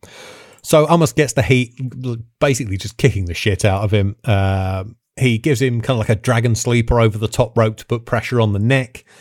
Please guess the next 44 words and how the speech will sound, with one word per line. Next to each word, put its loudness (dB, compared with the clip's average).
Uh, 2
and 6
then 4
he's 2
just -4
leaning 2
on 2
him 2
with 0
a -6
head 0
and 0
chin -2
lock, -8
softening 0
up -4
the -2
head 2
and 2
neck -4
for 0
the, 0
the -2
hammerlock 0
D 0
D 0
T. -4
Uh, 0
and 4
it's -4
not 4
your 4
usual, 4
like, -4
T 4
V 4
wrestling 2
chin 2
lock, 0
though. 2
It -6
looks -4
more 2
like, -2